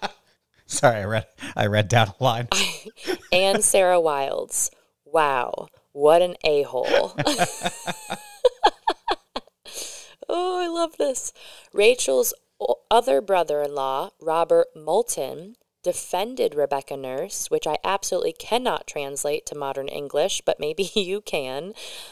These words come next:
Speaker 2: Robert's brother was John Moulton, who married Elizabeth Corey,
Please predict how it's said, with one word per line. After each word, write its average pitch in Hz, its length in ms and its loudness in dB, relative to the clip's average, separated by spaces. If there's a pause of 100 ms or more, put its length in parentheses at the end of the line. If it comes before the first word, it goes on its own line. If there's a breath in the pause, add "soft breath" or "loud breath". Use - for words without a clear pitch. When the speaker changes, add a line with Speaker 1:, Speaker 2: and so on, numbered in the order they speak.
(100)
Speaker 2:
Robert's 185 540 4
brother 170 480 2
was 160 200 -2
John 180 380 -4
Moulton, 151 600 -8 (100)
who 170 100 -4
married 160 360 -4
Elizabeth 151 500 -2
Corey, 269 640 0